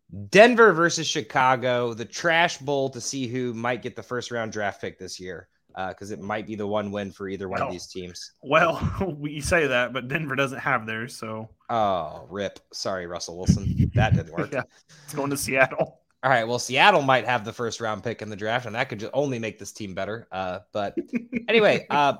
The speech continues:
Speaker 1: I'll get into Chicago, and I wanna talk about the, the, the exciting moments. So Roschon Johnson got the official start and looked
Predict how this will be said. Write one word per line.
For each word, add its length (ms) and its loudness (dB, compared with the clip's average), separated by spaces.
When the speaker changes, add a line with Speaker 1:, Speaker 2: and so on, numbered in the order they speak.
Speaker 1:
I'll 180 8
get 120 -4
into 160 -6
Chicago, 640 -2
and 160 -6
I 40 -2
wanna 140 0
talk 280 0
about 480 0
the, 260 -4
the, 180 -10
the 80 -8
exciting 540 -8
moments. 420 -20
So 480 -2
Roschon 320 0
Johnson 380 -4
got 180 -2
the 80 -10
official 300 -12
start 460 -6
and 400 -6
looked 260 -4